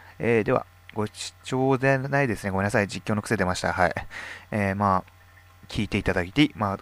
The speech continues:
誠にありがとうございました。えー、また次回お会いしましょ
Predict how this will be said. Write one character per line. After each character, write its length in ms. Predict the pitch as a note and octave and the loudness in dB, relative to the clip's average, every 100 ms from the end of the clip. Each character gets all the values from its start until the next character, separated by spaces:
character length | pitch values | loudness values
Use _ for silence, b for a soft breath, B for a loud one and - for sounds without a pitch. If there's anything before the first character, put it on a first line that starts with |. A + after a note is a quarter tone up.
| A2 | -8
誠 220 | G2+ G2+ | -8 -4
に 100 | F#2+ | -4
あ 40 | |
り 60 | F2+ | -2
が 100 | F2+ | -2
と 120 | F2+ | -4
う 60 | F2 | -6
ご 100 | F2+ | -6
ざ 160 | F#2 | -6
い 80 | F2 | -8
ま 120 | F#2+ | -6
し 140 | G2+ - | -6 4
た。 160 | D3+ - B B | 4 4 B B
え 140 | - B2 | -2 -2
ー、 40 | |
ま 100 | A2 | 0
た 120 | G2 | -2
次 100 | F#2 | -2
回 240 | G2 F#2+ F2+ | 2 2 2
お 160 | F2+ | -2
会 140 | F2+ F2+ | -2 -2
い 20 | |
し 140 | - | -4
ま 260 | G2 F#2+ F2+ | -2 -2 -2
し 140 | - | 0
ょ 160 | D3+ - | 0 0